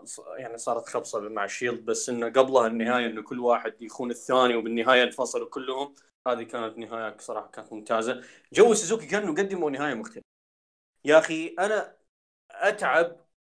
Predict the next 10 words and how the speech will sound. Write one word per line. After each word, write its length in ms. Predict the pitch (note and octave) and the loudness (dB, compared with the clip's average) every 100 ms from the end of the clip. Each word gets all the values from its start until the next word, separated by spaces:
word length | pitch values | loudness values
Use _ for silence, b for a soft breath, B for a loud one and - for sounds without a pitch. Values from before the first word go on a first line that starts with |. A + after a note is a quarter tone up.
| _ | _
وأنا 500 | C#3+ D3+ E3+ E3+ D3+ | -12 -4 -4 -2 -4
أتكلم 640 | C#3+ - E3 E3+ F3 F3 | -6 -4 -4 -2 -4 -6
عن 540 | B2 D3+ E3+ F3+ D#3+ C#3+ | -4 -4 -6 -8 -12 -10
نهاية 500 | C3 D3 E3 D#3 B2+ | -6 -2 -2 -2 -6
سوزوكي 380 | - B2 D#3 C#3 | -10 -10 -8 -4
جان 280 | D3+ E3+ | -4 -4
قديش 280 | C3+ D3 D3 | -4 -6 -2
هي 40 | B2 | -2
عبقرية. 460 | B2 B2+ A2+ G2+ | -2 -6 -6 -6
ليش؟ 360 | C3+ A#2+ - | -8 -8 -12